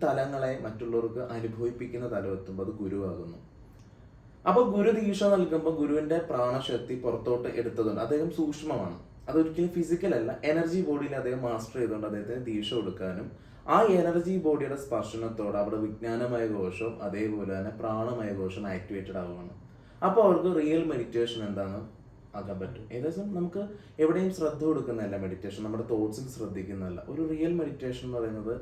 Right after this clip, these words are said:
ശൂന്യത എന്നാണ് പറയുന്നത്. ഒരു വ്യക്തി പ്രാണമയ കോശത്തിലും അതേപോലെ അന്നമയ കോശത്തിലും അതേപോലെ തന്നെ വിജ്ഞാനമയ കോശത്തിലും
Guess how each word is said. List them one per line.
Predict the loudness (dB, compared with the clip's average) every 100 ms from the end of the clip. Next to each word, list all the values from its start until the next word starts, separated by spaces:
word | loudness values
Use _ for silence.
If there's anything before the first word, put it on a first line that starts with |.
| -10 -18 -12
ശൂന്യത | -4 -2 -2 0
എന്നാണ് | 0 -2 -4 -4
പറയുന്നത്. | -6 -8 -10 -14 -4
ഒരു | 6 8
വ്യക്തി | 8 6 4 2 2 -6 -16 -20 -20 -20 -20 -20 -20 -20 -20 -20 -20 -20 -20 -6
പ്രാണമയ | 0 2 4 4 2
കോശത്തിലും | 0 -2 -4 -6 -6 -6 -8 -4
അതേപോലെ | 0 2 2
അന്നമയ | -2 -2 -2 -2 -2
കോശത്തിലും | -2 -2 -6 -8 -8 -6
അതേപോലെ | -4 -2 0 0 0 0
തന്നെ | -2 -4 -6 -8 -16 -20 -20 -20 -20 -20 -20 -20 -20 -10
വിജ്ഞാനമയ | -4 2 4 6 6
കോശത്തിലും | 4 2 -2 -8 -8 -10